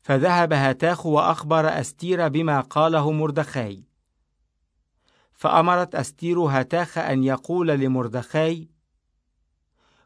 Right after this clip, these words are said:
"كل خدام الملك وكل الناس في بلاده يعرفون أن عقوبة من يدخل إلى الملك في مجلسه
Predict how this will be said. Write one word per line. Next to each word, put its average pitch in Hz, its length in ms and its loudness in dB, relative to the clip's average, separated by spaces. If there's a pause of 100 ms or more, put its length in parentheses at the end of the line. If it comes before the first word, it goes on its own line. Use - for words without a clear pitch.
(120)
"كل 156 340 2
خدام 151 560 0
الملك 165 580 0
وكل 156 520 0
الناس 147 500 -2
في 143 260 -2
بلاده 160 760 -2 (680)
يعرفون 143 640 2
أن 151 340 0
عقوبة 139 760 2
من 135 220 -2
يدخل 156 440 -2
إلى 143 300 0
الملك 147 440 -2
في 147 220 -2
مجلسه 135 760 -4